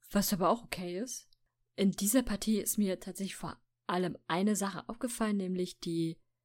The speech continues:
mehr als solide Leistung beider Torhüter,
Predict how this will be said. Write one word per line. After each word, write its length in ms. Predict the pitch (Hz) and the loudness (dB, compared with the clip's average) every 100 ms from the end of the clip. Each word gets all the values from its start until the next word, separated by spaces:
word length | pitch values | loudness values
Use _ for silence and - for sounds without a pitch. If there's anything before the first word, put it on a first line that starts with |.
| _ - - | _ -20 -6
mehr 340 | 170 202 220 | 0 2 2
als 220 | 156 - | -2 -4
solide 360 | - 160 175 170 | -6 -4 -2 -4
Leistung 540 | 156 170 - - 160 - - - - | -4 -6 -6 -8 -10 -12 -20 -20 -6
beider 560 | 160 196 226 202 202 208 | -2 0 0 -2 -4 -6
Torhüter, 760 | - 190 156 151 156 156 | -6 -6 -6 -8 -8 -6